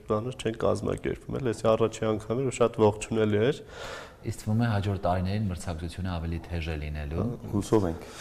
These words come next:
Speaker 2: Որովհետև ամեն դեպքում լսվեց այս առաջնության մասին, անդրադարձանք այս առաջնության մասին և բնականաբար ցանկ-, ցանկացողները շատ կլինեն հաջորդ տարիներին,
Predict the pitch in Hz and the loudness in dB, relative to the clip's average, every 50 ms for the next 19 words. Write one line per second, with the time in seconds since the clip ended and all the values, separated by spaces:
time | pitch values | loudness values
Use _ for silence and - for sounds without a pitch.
0 | - - 87 98 95 98 98 90 95 95 - 117 107 101 95 92 92 92 92 87 | -10 -4 0 2 2 4 4 2 2 2 2 2 2 2 2 2 2 2 2 2
1 | 90 85 - - 113 107 101 90 87 - - - 92 101 101 - 95 95 87 87 | 0 -2 -2 -2 0 2 2 2 0 0 -2 -2 -2 -2 0 -2 -2 -4 -4 -4
2 | 87 90 90 - - 90 85 - 87 87 90 90 87 87 87 - - - 92 95 | -4 -4 -4 -2 -2 -4 -4 -2 -2 0 0 0 0 -2 -2 -4 -4 -2 0 2
3 | 95 95 92 92 - - - - - - - - - 87 90 87 87 87 78 85 | 2 2 0 -2 -4 -10 -16 -16 -14 -14 -10 -4 -2 0 0 2 0 0 0 0
4 | 82 80 - - 95 101 104 107 98 92 90 87 - 90 87 87 87 - - 87 | -2 -2 -2 -2 0 0 2 2 2 0 0 -2 -2 -2 -2 -2 -4 -4 -4 -4
5 | 80 - 90 85 85 82 82 85 - - 101 107 101 92 90 80 80 85 82 85 | -4 -2 -2 -2 -2 -2 -2 -4 -4 -4 -4 -2 -2 -2 -4 -4 -4 -2 -2 -2
6 | 85 - 82 82 82 82 78 82 92 95 92 - 90 85 85 82 - - - - | -2 -4 -4 -4 -2 -2 -2 -2 -2 -2 -2 -4 -4 -4 -4 -4 -6 -8 -8 -6
7 | - 85 80 78 82 80 - 80 78 80 90 87 85 - 80 76 - - 71 71 | -6 -4 -4 -4 -4 -6 -4 -4 -4 -2 -2 -2 -2 -4 -6 -6 -6 -6 -6 -6
8 | 76 85 87 82 76 76 78 80 73 73 - 76 76 76 76 76 76 85 120 143 | -4 -4 -4 -4 -4 -6 -6 -8 -8 -8 -6 -6 -6 -4 -4 -4 -2 -2 -2 -2